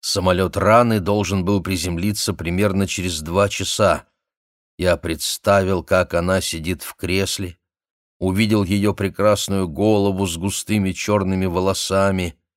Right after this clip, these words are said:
как она летит навстречу скальпелю француза, знаменитого хирурга,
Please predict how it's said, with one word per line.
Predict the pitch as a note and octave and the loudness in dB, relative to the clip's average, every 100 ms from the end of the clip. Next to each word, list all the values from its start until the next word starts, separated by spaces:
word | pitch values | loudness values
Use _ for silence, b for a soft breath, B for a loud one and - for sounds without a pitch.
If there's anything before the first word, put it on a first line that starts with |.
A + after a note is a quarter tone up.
| _ _ _ _ | _ _ _ _
как | - G#2+ G2+ | 0 0 2
она | G2+ G2+ | 2 4
летит | G2+ G2 - A2+ | 2 0 0 -2
навстречу | F#2 G2 F#2+ - G#2+ A2 G2+ - G2 | 0 0 0 -4 -2 0 -2 -4 -4
скальпелю | - - - A2 G#2+ - G2 F#2+ G2+ | -6 -6 2 4 4 0 -4 -2 -2
француза, | - - G2 E2+ - G2 G#2 F#2+ G2+ - _ _ _ _ _ | -2 -2 -2 -2 -6 -4 -2 0 0 -2 _ _ _ _ _
знаменитого | E2 D#2+ F#2 F#2 G2+ A#2 G#2 G2 | -8 -2 0 2 2 2 0 -2
хирурга, | F#2 - F2 G#2 A#2 G2 G2+ F#2+ | -2 -2 0 2 2 2 2 2